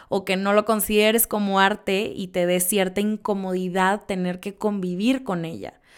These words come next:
Así que te invito, si este es tu caso, a que te preguntes el por qué sientes esas emociones. ¿Qué te causa enojo?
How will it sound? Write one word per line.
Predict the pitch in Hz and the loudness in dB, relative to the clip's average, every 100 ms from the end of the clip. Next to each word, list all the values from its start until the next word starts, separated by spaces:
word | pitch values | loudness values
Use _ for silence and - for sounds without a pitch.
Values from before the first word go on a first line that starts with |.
| - - | -18 -6
Así | 190 220 | -4 0
que | 185 226 | 2 2
te | - 240 | 4 4
invito, | 254 262 311 339 220 196 | 6 8 8 6 4 4
si | 220 | 2
este | 190 247 | 2 4
es | 233 - | 4 4
tu | 294 - | 0 2
caso, | 214 196 185 196 226 - - - | 0 0 0 -2 -4 -12 -6 0
a | 208 | 2
que | 220 220 | 2 0
te | 226 240 | 2 2
preguntes | 247 269 240 233 240 240 - | 2 2 2 0 -2 -2 -2
el | 226 220 220 | 2 2 0
por | - 220 202 185 | -4 -4 -2 -6
qué | - 247 | -2 2
sientes | 247 - 254 254 254 202 | 2 2 2 2 0 -4
esas | 196 185 | -6 -6
emociones. | 208 180 175 - 165 - - - _ _ _ _ | -6 -6 -8 -10 -10 -12 -14 -16 _ _ _ _
¿Qué | 208 | -8
te | 202 240 233 | -2 -2 0
causa | - 220 240 - | 4 6 6 2
enojo? | 220 185 160 - - | 0 -2 -4 -8 -16